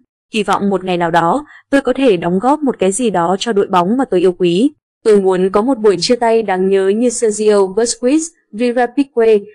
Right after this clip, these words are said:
Andres Iniesta hay Xavi từng nhận được ở Barcelona, vì tôi xứng đáng với điều đó. Tôi từng bị coi như nhân vật phản diện trong phim và không thể nói lời tạm biệt với người hâm mộ." Messi nhắc lại kỷ niệm buồn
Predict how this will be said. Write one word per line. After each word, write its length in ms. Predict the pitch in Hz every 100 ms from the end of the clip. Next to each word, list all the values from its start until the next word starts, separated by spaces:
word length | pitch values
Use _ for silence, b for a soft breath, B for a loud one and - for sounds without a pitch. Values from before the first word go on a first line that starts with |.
| B -
Andres 380 | 254 247 320 320
Iniesta 760 | 233 214 226 254 - 220 208
hay 280 | 202 214 202
Xavi 420 | 202 202 202 202 196
từng 180 | 208 185
nhận 220 | 202 165
được 220 | 208 196
ở 120 | 208 175
Barcelona, 800 | 220 233 226 202 202 202 185 175 B _
vì 220 | 208 175 165
tôi 140 | 190
xứng 240 | 185 190 180
đáng 260 | 180 180
với 120 | 190
điều 140 | 220 220
đó. 400 | 180 180 294 - _ _ -
Tôi 120 | 202
từng 200 | 196 185
bị 120 | 185
coi 300 | 165 214 214
như 120 | 220
nhân 220 | 214 208 202
vật 200 | 185 160
phản 220 | 202 175
diện 200 | 180 214
trong 200 | 208 247
phim 340 | 233 262 254 240
và 120 | 208
không 240 | - 285
thể 120 | 262 190
nói 240 | 180 190
lời 180 | 262 196
tạm 200 | 175 202
biệt 320 | 202 202 - -
với 120 | 190
người 160 | 247 202
hâm 180 | 190
mộ." 280 | 202 196 - b b _ _ 202
Messi 320 | 214 214 220
nhắc 280 | 214 285 262
lại 160 | 220
kỷ 200 | 202 214
niệm 240 | 190 180 202
buồn 260 | 202 180